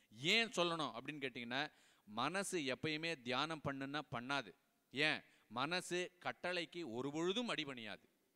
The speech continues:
என்ன பண்ணும்? மனசு எப்பொழுதும் அப்பியாசத்திற்கு மட்டும்தான் அடிபணியும். ஏன்? என்ன?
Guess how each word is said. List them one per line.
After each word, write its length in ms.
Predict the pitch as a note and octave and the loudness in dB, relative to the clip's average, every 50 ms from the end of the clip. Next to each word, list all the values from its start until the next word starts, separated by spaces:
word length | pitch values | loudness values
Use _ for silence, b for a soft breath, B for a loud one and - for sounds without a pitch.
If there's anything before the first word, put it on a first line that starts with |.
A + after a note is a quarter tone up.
| _ _ - | _ _ -4
என்ன 240 | C3+ C#3+ F#3+ G#3 - | -2 0 4 4 4
பண்ணும்? 340 | - F#3 E3+ D#3 B2+ G2+ b b b b b | 4 4 2 2 0 0 b b b b b
மனசு 500 | A2+ A#2+ C#3 D#3 F#3 G3 - - F#3+ E3 | -2 -2 0 0 0 -2 0 0 2 2
எப்பொழுதும் 520 | D3 C3 - E3+ D#3+ D#3 D#3 E3+ F#3 - b b b b | 2 2 2 2 2 4 2 0 -2 -6 b b b b
அப்பியாசத்திற்கு 880 | b A#2+ D3+ - - A#3+ B3 B3+ B3+ B3 - A#3 F#3+ - G3+ E3+ - F3 | b -4 -4 0 2 4 6 6 6 6 4 0 0 -2 -4 -4 -4 -6
மட்டும்தான் 500 | D#3 D3+ C#3+ - F#3 F3+ F3+ F#3+ F#3+ E3+ | -6 -6 -4 -4 -4 0 2 2 2 0
அடிபணியும். 560 | B2 C3 D3 E3 D#3 D#3+ D3+ C#3 B2 G#2 F2+ - _ _ _ _ _ | 0 -2 -2 -2 0 0 -2 -2 -4 -6 -8 -14 _ _ _ _ _
ஏன்? 240 | - D3 F3+ G#3+ G#3 | -2 2 4 4 4
என்ன? 280 | G3+ F#3 E3 C3+ - | 4 4 2 -2 -2